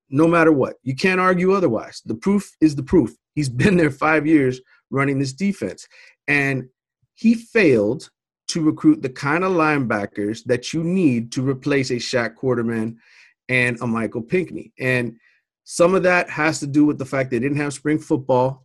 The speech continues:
They weren't able to get Corey Flagg and some of these guys the extra reps that they need in the spring. But a lot of it still has to do with the fact that, hey, you know what?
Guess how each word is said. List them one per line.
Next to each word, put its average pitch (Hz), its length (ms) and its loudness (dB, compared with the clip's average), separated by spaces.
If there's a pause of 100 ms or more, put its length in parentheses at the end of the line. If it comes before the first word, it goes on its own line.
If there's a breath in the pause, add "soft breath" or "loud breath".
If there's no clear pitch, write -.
(100)
They 120 120 0
weren't 127 240 0
able 135 180 2
to 131 60 0
get 131 180 0
Corey 131 240 0
Flagg 127 400 0
and 120 100 -4
some 127 220 -4
of 127 80 -2
these 123 220 -4
guys 120 480 -2
the 113 180 -6
extra 127 320 -4
reps 120 240 -2
that 110 80 -12
they 117 120 -4
need 117 120 -4
in 110 100 -2
the 107 60 -6
spring. 143 500 -2 (460 soft breath)
But 196 140 -2
a 185 40 0
lot 185 240 4
of 170 120 2
it 160 120 2
still 160 300 2
has 143 220 -2
to 131 40 -6
do 139 140 -4
with 135 160 -6
the 127 80 -6
fact 131 320 -4
that, 131 140 -4 (100)
hey, 175 140 2
you 123 180 0
know 165 140 2
what? 185 300 2